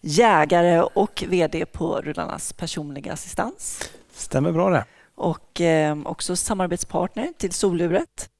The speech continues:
Speaker 2: Ja.
Speaker 1: Och du arbetar ju framförallt för att ge personer med funktionsnedsättningar god livskvalitet.
Speaker 2: Stämmer bra.
Speaker 1: Kan du syntolka dig själv, berätta hur du ser ut?
Speaker 2: Oj. Eh, ja, jag sitter i rullstol,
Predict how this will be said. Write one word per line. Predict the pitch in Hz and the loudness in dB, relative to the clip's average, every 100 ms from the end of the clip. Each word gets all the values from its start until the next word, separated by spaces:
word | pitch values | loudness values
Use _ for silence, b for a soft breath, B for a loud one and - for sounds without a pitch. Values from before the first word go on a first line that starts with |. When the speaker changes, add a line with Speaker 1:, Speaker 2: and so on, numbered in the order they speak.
| - | -6
Speaker 2:
Ja. | 127 220 - _ - | -4 -4 -8 _ -8
Speaker 1:
Och | 208 | 2
du | 247 | 6
arbetar | 233 214 202 - 208 | 8 8 6 6 4
ju | |
framförallt | 202 185 170 170 | 4 2 2 2
för | 170 | 0
att | 165 170 | 2 4
ge | 156 | 2
personer | - 160 156 143 151 | 2 -2 -2 -2 -6
med | 151 160 151 - | -4 -4 -4 -6
funktionsnedsättningar | - 180 - 165 156 151 143 - - - 175 - | -8 -8 -6 -6 -6 -4 -6 -8 -8 -6 -8 0
god | 180 175 202 - | 0 0 -4 -6
livskvalitet. | 226 - - - 220 - 202 277 _ _ _ | -6 -4 -8 -6 -8 -4 -4 -4 _ _ _
Speaker 2:
Stämmer | - - 127 123 | -16 -4 -2 -2
bra. | 139 151 165 _ _ - | -2 -6 -8 _ _ -6
Speaker 1:
Kan | 226 202 | -4 2
du | 214 254 | 4 4
syntolka | - 247 190 320 - | -2 -4 -4 -4 0
dig | 440 | -2
själv, | - 180 | -2 -4
berätta | 170 190 - | -2 -4 -2
hur | 190 | 0
du | 185 | 2
ser | - | 2
ut? | 403 - - - - _ _ | 0 0 -10 -12 -14 _ _
Speaker 2:
Oj. | 190 185 104 - - - _ B B B B B | 4 4 2 -6 -20 -20 _ B B B B B
Eh, | 208 156 | 4 6
ja, | 151 147 175 285 220 - - | 8 8 6 6 2 -10 -2
jag | 147 131 | 4 4
sitter | - 135 139 | 4 2 4
i | 135 | 4
rullstol, | 131 - 165 277 | 2 2 2 2